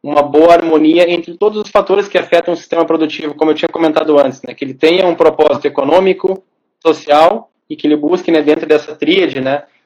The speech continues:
ah, ocasionar o menor impacto ambiental possível. E aqui já entra um conceito, né? Qualquer atividade nossa humana, ela tem impacto. A, a questão é a gente buscar minimizar um impacto que seja aceitável.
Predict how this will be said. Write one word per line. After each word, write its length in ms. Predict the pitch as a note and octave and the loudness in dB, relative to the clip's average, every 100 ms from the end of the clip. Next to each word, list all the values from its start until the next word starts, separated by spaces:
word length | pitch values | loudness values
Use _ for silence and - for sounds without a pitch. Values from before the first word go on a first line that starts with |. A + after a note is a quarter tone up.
| _ | _
ah, 640 | C3 C3 C3 C3 C#3 C3 - _ _ _ - | -6 -2 0 2 0 -2 -6 _ _ _ -2
ocasionar 480 | D#3+ F3+ E3 E3 F3+ | 2 2 4 2 2
o 60 | |
menor 380 | F3 E3 E3+ G3+ | 2 4 4 4
impacto 480 | G3 F#3 F3 F3 - | 2 0 0 0 -2
ambiental 420 | D3+ D3 C#3+ D3 | 0 0 2 -2
possível. 480 | D3 - C3+ A#2+ A2+ _ _ _ _ - | -2 -8 -8 -8 -12 _ _ _ _ -6
E 100 | C#3 | -2
aqui 180 | C#3+ F#3 | 0 0
já 140 | F#3+ | 0
entra 200 | F#3+ F#3+ | 0 0
um 80 | F#3+ | -2
conceito, 540 | F#3+ F#3 - E3+ D#3 | 0 0 0 -2 -2
né? 260 | C3 B2+ C3 _ _ | -4 -6 -8 _ _
Qualquer 280 | - E3 G#3+ | -4 -2 -2
atividade 640 | B3+ - A3 E3+ F#3 E3+ | -4 -4 0 4 2 0
nossa 340 | D#3 D#3+ F#3 E3+ | 0 2 0 -2
humana, 300 | C#3+ D3+ F3+ | 0 2 2
ela 120 | F3+ | 0
tem 160 | E3+ | 0
impacto. 460 | D#3+ C#3 C3 - - _ _ _ _ _ _ _ | 0 0 -4 -4 -20 _ _ _ _ _ _ _
A, 240 | B2 B2 - | -10 -4 -2
a 40 | |
questão 340 | - D3+ D#3+ | -2 -2 0
é 40 | F3+ | 0
a 20 | |
gente 200 | F#3+ F#3+ | 0 -4
buscar 340 | E3+ D#3+ - | -8 -4 0
minimizar 580 | E3+ E3 D3+ D3 C#3+ E3+ | 0 2 2 2 2 2
um 40 | F#3+ | 2
impacto 560 | E3 D#3 D#3+ F#3 - | -2 0 2 2 -2
que 80 | F3+ | -12
seja 300 | - F3+ E3+ | -4 0 0
aceitável. 960 | E3 F3 - - F3 D#3+ D3 A2+ A2 | 0 -2 -2 -12 -2 0 0 -2 -14